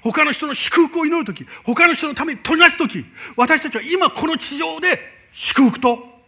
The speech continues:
なることができます。憎しみを持っていれば祈ることができません。恨みを持っていれば祝福を祈ることができません。仕返しをしたいという復讐心があれば祝福を祈ることができない。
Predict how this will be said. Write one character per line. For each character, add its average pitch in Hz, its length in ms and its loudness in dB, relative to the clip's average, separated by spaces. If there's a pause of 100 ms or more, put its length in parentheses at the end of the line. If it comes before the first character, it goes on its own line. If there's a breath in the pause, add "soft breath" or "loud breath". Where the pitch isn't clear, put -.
な 151 180 -8
る 131 80 -10
こ - 80 -20
と - 80 -20
が 165 60 -18
で - 80 -20
き - 80 -20
ま 208 120 -18
す。 - 140 -20 (320 loud breath)
憎 180 240 -4
し - 120 -6
み 208 80 -2
を - 20 -4
持 214 80 -2
っ 208 40 -12
て 214 120 -6
い 220 40 -6
れ 240 60 -6
ば 220 180 -8 (880)
祈 165 180 -4
る 175 60 -8
こ 190 80 -12
と 175 80 -12
が 139 60 -14
で 117 80 -20
き - 80 -20
ま 143 80 -18
せ 175 160 -18
ん。 - 80 -20 (640 loud breath)
恨 294 260 2
み 277 80 2
を 262 40 -4
持 294 100 -6
っ 254 40 -10
て - 120 -14
い 247 60 -10
れ 277 60 -12
ば 254 100 -6
祝 - 260 -6
福 226 120 -8
を 233 40 -4
祈 240 140 -4
る 277 80 -8
こ 202 80 -12
と 160 60 -12
が 143 60 -14
で 135 60 -14
き - 80 -12
ま 196 100 -8
せ 104 140 -10
ん。 - 100 -14 (1160)
仕 - 160 -8
返 214 220 -4
し - 140 -10
を 233 80 -10
し - 80 -12
た 294 160 2
い - 120 -4 (380 loud breath)
と 311 140 2
い 311 120 0
う 202 40 -4
復 - 220 -6
讐 302 200 0
心 269 160 -8
が 226 140 2
あ 277 40 6
れ 302 120 -2
ば 160 180 -6 (220 loud breath)
祝 - 340 0
福 254 120 -6
を 247 60 0
祈 269 140 2
る 320 60 -4
こ 254 100 -6
と 190 60 -8
が 160 80 -8
で 151 80 -10
き 196 40 -6
な 247 140 0
い。 170 100 -6